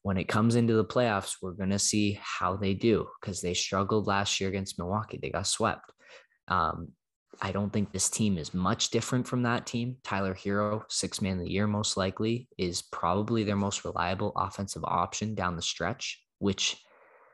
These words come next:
can be worrisome. But again, you gotta put a lot of respect on this team for being first in the East. Like, that's not easy to do. And I think they are going to rinse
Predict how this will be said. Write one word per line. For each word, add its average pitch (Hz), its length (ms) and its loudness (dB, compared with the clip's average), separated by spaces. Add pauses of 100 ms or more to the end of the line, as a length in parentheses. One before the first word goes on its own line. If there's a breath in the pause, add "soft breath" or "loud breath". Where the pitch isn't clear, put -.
(640 loud breath)
can 104 200 4
be 117 120 6
worrisome. 120 640 4 (400)
But 101 360 -2
again, 98 320 0
you 87 60 -6
gotta 113 160 0
put 113 160 0
a 107 40 2
lot 101 140 2
of 101 60 0
respect 104 380 -4
on 90 100 -4
this 90 160 -6
team 92 200 -2
for 85 160 -4 (100)
being 95 220 2
first - 380 -4
in 82 60 -4
the - 180 -6
East. - 280 -2
Like, - 140 -8
that's - 260 -2
not 101 180 2
easy 92 300 0
to 87 100 -2
do. 110 360 4 (240 loud breath)
And 92 100 -2
I 87 80 -2
think 104 260 -2
they 104 160 2
are 98 80 2
going 95 280 0
to 87 180 -6
rinse 90 480 -2